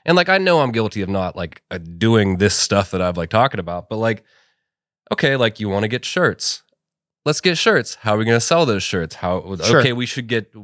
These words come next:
Speaker 1: do a show next. Like, oh, okay, the dominoes are falling down. <laughs> Like, it all makes sense at this point. Like, but you can't just be like, "I want a cool shirt with a neat design," then do nothing with it. Like, no, that's not
Speaker 2: Yeah,
Speaker 1: worth it. Yeah.
Speaker 2: yeah, totally, totally. It's like, you know, there's, like, always the, um,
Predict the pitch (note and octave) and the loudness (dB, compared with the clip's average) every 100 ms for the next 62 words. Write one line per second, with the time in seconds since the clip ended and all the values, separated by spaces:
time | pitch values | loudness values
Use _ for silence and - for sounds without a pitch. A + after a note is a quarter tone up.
0 | F2 - A2+ A#2+ G3 G3+ B2 F#2 G#2 F3+ | -20 -4 0 2 4 4 2 0 -2 0
1 | G#3 F#3+ F#3 D3+ E3+ G3+ D3+ B2 A#2 A#2 | 0 -2 -4 0 2 4 4 2 2 4
2 | A2 G#2+ G#2 A2+ - E3+ E3 D#3+ E3 D3+ | 4 2 2 0 0 -2 0 2 2 2
3 | G#3 G#3 C3+ A2 - A#2 G#2 G#2+ C#3 D3 | 0 -2 -2 -4 -2 0 0 -2 -2 -2
4 | A2 G2 C#3 B2+ A2+ A2 C#3+ D3+ A#2 C#3+ | -2 -2 -2 2 4 4 4 4 2 2
5 | A#2 C3+ A#2+ A2 G#2+ G2+ G2+ A#2+ G#2 F#2 | 2 4 2 2 0 0 2 4 4 0
6 | - - - D3+ D3 C3 F#2+ G#2+ G3 A#3+ | -6 -20 -2 0 4 4 2 -2 -4 -4
7 | D#4 F4+ D4+ C#4+ D4 F#4+ G4 D4 D#4 G3 | -4 -4 -4 -4 0 2 2 0 -2 2
8 | D#3+ E3 F3 B2 - A3 A#3 D3+ D#3 D3 | 4 6 6 6 4 2 2 0 2 4
9 | B2 - D3 B2+ A#2 A2+ C3 B2+ A2+ A2 | 4 4 4 4 2 2 2 4 4 4
10 | A#2 - - C3 B2 - _ _ _ _ | 2 0 0 4 4 2 _ _ _ _
11 | _ _ _ C3+ A#2+ A2+ A2 G#2+ - _ | _ _ _ 2 4 6 6 4 0 _
12 | _ _ C#3 C#3+ C3+ C#3 A#2 _ _ D3 | _ _ 4 4 4 0 -2 _ _ 4
13 | C3+ C3+ C3+ A#2+ B2+ B2 A#2 A2+ A2 A2 | 6 4 0 0 4 6 8 6 4 2
14 | G#2+ G#2+ G#2+ | 2 2 -2